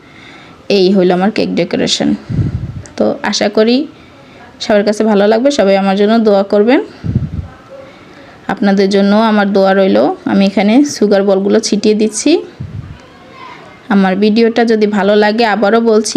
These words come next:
আমার ভিডিওটা যদি ভালো লাগে, সবাই একটা কমেন্ট করে যাবেন, আমার পাশে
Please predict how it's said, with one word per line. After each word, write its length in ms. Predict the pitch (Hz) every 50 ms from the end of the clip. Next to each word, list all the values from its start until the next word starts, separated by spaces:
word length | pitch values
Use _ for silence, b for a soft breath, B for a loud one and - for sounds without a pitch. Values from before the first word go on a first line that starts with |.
| 226 208
আমার 160 | 196 190 190 196
ভিডিওটা 320 | 202 202 214 214 220 - 240 240
যদি 140 | 247 233 233 226 226 208
ভালো 140 | 196 196 202 214
লাগে, 180 | 220 226 254 285 285 -
সবাই 180 | 214 220 202 202
একটা 120 | 208 - 208 214 -
কমেন্ট 260 | 220 214 226 240 254 254 247
করে 120 | 247 240 226 240
যাবেন, 180 | 233 262 247 240
আমার 160 | 208 202 196 196 -
পাশে 240 | 220 208 - -